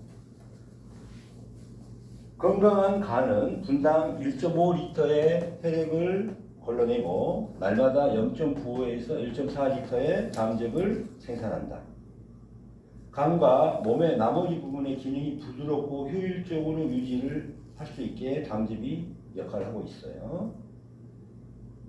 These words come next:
그런데 이 담즙이 잘 나와야 되는데 이런 데에서 이제 결석이 생겼다고 생각을 해봐요. 결석이 여기 간에서 생겨가지고 쭉쭉 따라 나오다가 딱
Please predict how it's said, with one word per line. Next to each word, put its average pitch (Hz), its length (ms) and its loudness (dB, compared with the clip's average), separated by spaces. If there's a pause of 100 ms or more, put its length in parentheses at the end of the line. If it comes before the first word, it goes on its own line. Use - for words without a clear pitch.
(960)
그런데 - 600 2 (220)
이 175 100 -4
담즙이 233 400 4
잘 160 160 6
나와야 180 320 8
되는데 135 340 0
이런 226 240 4
데에서 208 240 4
이제 131 120 -2
결석이 156 360 0
생겼다고 156 400 0
생각을 117 340 2
해봐요. 85 280 -2 (760)
결석이 175 340 6
여기 185 440 4
간에서 160 640 4
생겨가지고 147 960 0
쭉쭉 - 220 -8
따라 226 180 4
나오다가 - 580 4
딱 - 280 -8